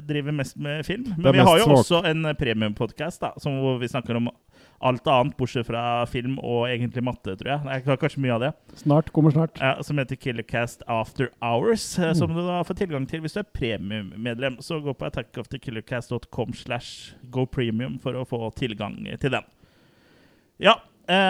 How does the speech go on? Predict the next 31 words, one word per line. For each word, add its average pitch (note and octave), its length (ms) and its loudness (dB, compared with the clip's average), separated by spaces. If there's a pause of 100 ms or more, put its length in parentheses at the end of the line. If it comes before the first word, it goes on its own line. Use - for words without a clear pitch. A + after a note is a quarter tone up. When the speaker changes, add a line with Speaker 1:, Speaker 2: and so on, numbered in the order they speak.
(120)
Speaker 1:
er F#3 40 4
det F#3 120 4
noen F3 180 2
av C#3+ 100 0
dere C#3+ 220 0
som, D#3 340 -2
eh, D#3+ 260 0
er D3+ 240 2
gira C3+ 420 0
på B2+ 140 0
å B2 320 0 (680)
begynne B2+ 640 4 (100)
ballet? B2+ 600 0 (840)
Speaker 3:
Jeg D#3 80 2
kan D3 220 6
tråkke E3 320 4
til, F3+ 100 2
jeg, G3+ 180 2
for G#3+ 100 -2
jeg, D#3 320 4
eh, C#3+ 760 4
er D3 40 0
ganske D#3 320 -2
fort - 240 -6
gjort C#3+ 260 -4
det C3 120 0
jeg B2 140 0
har A#2 160 0
å A#2 240 0
melde. B2 340 0 (300)
Speaker 1:
Ja, E3 140 0